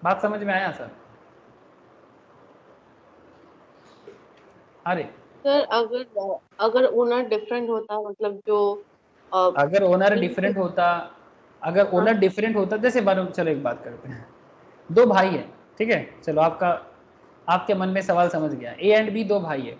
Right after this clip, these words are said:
Speaker 1: two brothers, ठीक है, मतलब आप ऐसे समझ के चलो कि अनिल and मुकेश,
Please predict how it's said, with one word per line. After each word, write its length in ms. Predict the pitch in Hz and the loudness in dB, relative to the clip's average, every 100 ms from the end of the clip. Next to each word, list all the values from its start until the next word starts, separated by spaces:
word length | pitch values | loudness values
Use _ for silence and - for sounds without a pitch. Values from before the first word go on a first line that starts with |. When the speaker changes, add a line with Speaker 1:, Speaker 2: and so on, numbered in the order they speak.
| - | -2
Speaker 1:
two 100 | 214 | 0
brothers, 480 | 170 147 120 - - _ _ _ | 2 0 -2 -10 -20 _ _ _
ठीक 120 | 208 208 | -4 -4
है, 180 | 120 - - _ _ _ _ _ - | -4 -12 -20 _ _ _ _ _ -10
मतलब 240 | 208 214 208 | -2 2 4
आप 140 | 208 | 4
ऐसे 200 | 202 208 | 4 0
समझ 240 | 208 202 202 | 0 0 0
के 80 | |
चलो 200 | 196 202 | -2 -2
कि 80 | 208 | 0
अनिल 300 | 185 190 202 | -2 0 2
and 120 | 196 | 2
मुकेश, 500 | 185 - 143 - - | 2 -2 -4 -6 -20